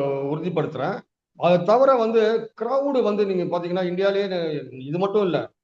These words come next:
நிறைய இடத்துல இந்த மாதிரி ஸ்டாம்பேட்ஸ் நடந்திருக்கு. நீங்க கும்பமேளா, நேவி பரேடு இங்க, சாரி, ஏர்ஃபோர்ஸ் பரேடு சென்னையில் நடந்தது.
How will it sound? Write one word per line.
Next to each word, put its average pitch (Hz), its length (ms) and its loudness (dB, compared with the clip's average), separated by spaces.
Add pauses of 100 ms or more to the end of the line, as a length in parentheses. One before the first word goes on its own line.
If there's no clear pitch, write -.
(260)
நிறைய 160 300 0
இடத்துல 202 340 0
இந்த - 20 -4
மாதிரி 185 260 -4
ஸ்டாம்பேட்ஸ் 180 360 -4
நடந்திருக்கு. 156 500 -4 (220)
நீங்க 135 220 -8
கும்பமேளா, 139 960 4
நேவி 147 560 -2
பரேடு 139 400 -4
இங்க, 127 420 -10 (160)
சாரி, 143 180 2
ஏர்ஃபோர்ஸ் 135 560 2
பரேடு 143 480 0
சென்னையில் 143 280 -4
நடந்தது. 120 520 -8